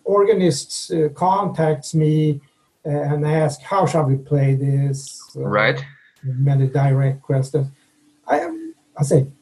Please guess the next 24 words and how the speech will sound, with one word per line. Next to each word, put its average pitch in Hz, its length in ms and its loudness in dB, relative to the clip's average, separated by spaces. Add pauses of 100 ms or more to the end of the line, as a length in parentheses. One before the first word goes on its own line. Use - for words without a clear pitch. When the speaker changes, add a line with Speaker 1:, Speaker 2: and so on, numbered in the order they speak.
(280)
Speaker 1:
"Feel 320 240 0
free, 233 500 -2
have 170 360 0
fun. 143 300 -2
Surprise 233 1040 0
me, 139 220 0 (140)
surprise 214 920 -2
me." 151 160 -8 (1080)
Speaker 2:
Oh, 135 380 2 (260)
you 139 200 0
are 165 100 2
s-, - 280 -2 (160)
one 170 160 0
of 151 160 0
those 165 220 0
people 175 500 0
who, 147 340 0 (440)
who 143 180 0
give 160 400 0
the 131 160 0
freedom 156 540 0
to 127 120 -6
performers, 113 720 0
right? 107 200 2